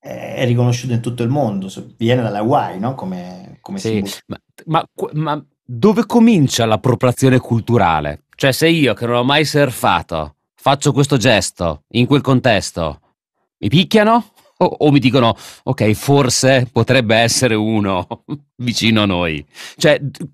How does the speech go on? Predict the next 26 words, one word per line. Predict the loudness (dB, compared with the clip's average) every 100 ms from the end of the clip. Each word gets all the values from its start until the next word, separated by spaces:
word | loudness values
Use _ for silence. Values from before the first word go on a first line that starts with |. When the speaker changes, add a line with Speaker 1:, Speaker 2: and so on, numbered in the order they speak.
| _
Speaker 2:
quando | _ 2 4 4 4 2
si | 2
può | 0
fare? | 0 0 0
Perché | -2 -4
tu | -4
di-, | -6 -4
dicevi | -2 0 2
prima, | 2 2 0 0
"Hey | 2 2
bro". | 2 -2 -6 -20 -20 _
Questo | -8 -6 0
"hey | 0
bro" | 4 4 2 -2 _
è | 0
arrivato, | 2 0 0 2 2 2 0 0 0 -8
mm, | -16 -14 -4 0
nel | 2
linguaggio | 2 2 2 2 -2
comune | 0 2 2
dei | 4 2
ragazzini, | 2 0 0 0 2 2 -2 -4
a | -2
riprova | 0 2 2
di | 0
come | 0 2 4 2 0